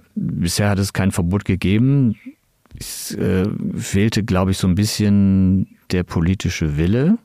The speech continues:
weil wir wissen aus der Vergangenheit, dass auch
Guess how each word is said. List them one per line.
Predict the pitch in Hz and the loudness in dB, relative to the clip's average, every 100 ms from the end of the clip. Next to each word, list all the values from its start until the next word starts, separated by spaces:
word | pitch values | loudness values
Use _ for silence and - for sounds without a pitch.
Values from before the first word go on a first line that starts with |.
| _ _ _ _ | _ _ _ _
weil | - 69 67 - - - - | -6 -4 -2 -4 -6 -10 -12
wir | - 67 85 87 | -8 -4 -2 -2
wissen | 104 104 | -4 -6
aus | - | -4
der | 85 | -4
Vergangenheit, | 80 90 95 92 90 | -2 0 2 2 0
dass | 85 - | -4 -4
auch | 87 | -6